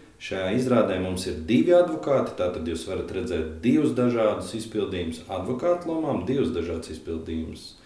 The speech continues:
mazākai lomai, neteiksim, kurai priekšā, un, protams, jūs varat izvēlēties vai klātienē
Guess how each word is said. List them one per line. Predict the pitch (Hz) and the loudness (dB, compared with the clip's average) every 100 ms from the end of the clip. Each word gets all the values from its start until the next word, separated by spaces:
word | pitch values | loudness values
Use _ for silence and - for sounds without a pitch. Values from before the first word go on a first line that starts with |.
| - - - - - - | -20 -20 -20 -20 -20 -4
mazākai | 135 127 117 123 143 165 170 | 4 6 6 4 4 4 6
lomai, | 170 151 113 | 6 6 2
neteiksim, | 110 98 - - | 2 0 -4 -8
kurai | - - | -8 -8
priekšā, | - 151 143 120 | -4 -2 -2 -2
un, | - | -2
protams, | - 143 139 - | 4 4 4 0
jūs | 98 90 | -4 -4
varat | 87 - | -6 -4
izvēlēties | 95 90 80 - - | -4 -2 -2 -6 -10
vai | - | -10
klātienē | - 107 160 180 180 139 123 | -6 4 6 6 4 4 4